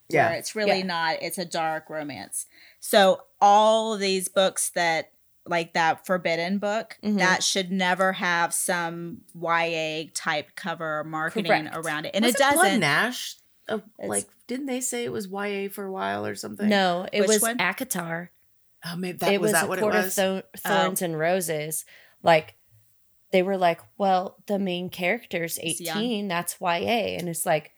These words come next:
Speaker 2: No, it's
Speaker 3: absolutely the fuck not.
Speaker 2: No, it's N A.
Speaker 3: Right. One hundred percent
Speaker 2: Yeah.
Speaker 3: it's
Speaker 1: Yeah.
Speaker 3: N A.
Speaker 1: Like, you
Speaker 3: And
Speaker 1: can't
Speaker 3: but, like, they at first kept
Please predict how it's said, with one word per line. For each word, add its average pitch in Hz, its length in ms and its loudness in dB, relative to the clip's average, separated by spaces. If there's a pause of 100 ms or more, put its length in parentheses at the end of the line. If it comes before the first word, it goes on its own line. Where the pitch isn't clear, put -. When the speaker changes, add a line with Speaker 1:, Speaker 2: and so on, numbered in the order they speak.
(180)
Speaker 2:
No, 185 120 -6
it's 180 100 2 (120)
Speaker 3:
absolutely 180 480 0
the 175 120 0
fuck - 360 0
not. 180 380 0
Speaker 2:
No, 165 40 -6
it's 170 240 -8
N 185 180 -6
A. 160 360 -8 (400)
Speaker 3:
Right. - 340 2 (320)
One 220 280 2
hundred 214 340 -2
percent - 420 0 (100)
Speaker 2:
Yeah. 165 60 -4
Speaker 3:
it's 147 80 -2
Speaker 1:
Yeah. - 120 0
Speaker 3:
N 147 120 -4
A. 143 280 -8 (120)
Speaker 1:
Like, 170 220 0
you 208 60 -2
Speaker 3:
And 190 140 4
Speaker 1:
can't 220 340 -4 (260)
Speaker 3:
but, 214 180 8
like, 196 380 2 (420)
they 202 580 2 (920)
at 190 200 2
first - 680 -2
kept - 680 -4